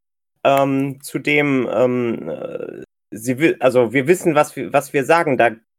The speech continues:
gab es eine, äh, Kinderserie, äh, die von John Landis produziert worden ist. Das waren so kleine Gruselgeschichten für Kinder und eine Folge davon, wo sie ein Apparat bauen, äh, mit dem sie die Gedanken von Hunden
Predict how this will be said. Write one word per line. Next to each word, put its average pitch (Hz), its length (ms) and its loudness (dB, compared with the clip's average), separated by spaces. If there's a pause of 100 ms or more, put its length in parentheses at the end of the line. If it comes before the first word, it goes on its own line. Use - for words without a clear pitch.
(120)
gab 147 240 2
es - 160 -4
eine, 139 1120 2
äh, - 60 -20 (480)
Kinderserie, 226 1040 2 (960)
äh, 175 220 6
die 160 100 -6
von 165 320 0
John 156 240 2
Landis 196 420 2
produziert 151 580 -2
worden 143 280 2
ist. 175 240 -2
Das 147 160 -2
waren 156 160 0
so 156 80 -6
kleine 170 400 0
Gruselgeschichten 185 840 -4
für 156 180 -2
Kinder 190 440 0
und 156 180 -4
eine 226 260 0
Folge - 340 2
davon, 156 500 0 (540)
wo 170 160 2
sie 165 160 0
ein 156 220 0
Apparat 165 640 0
bauen, 202 400 4
äh, 175 140 4
mit 175 200 0
dem 175 180 0
sie 180 160 -8
die 143 120 -14
Gedanken 190 480 -2
von 175 260 0
Hunden 170 560 0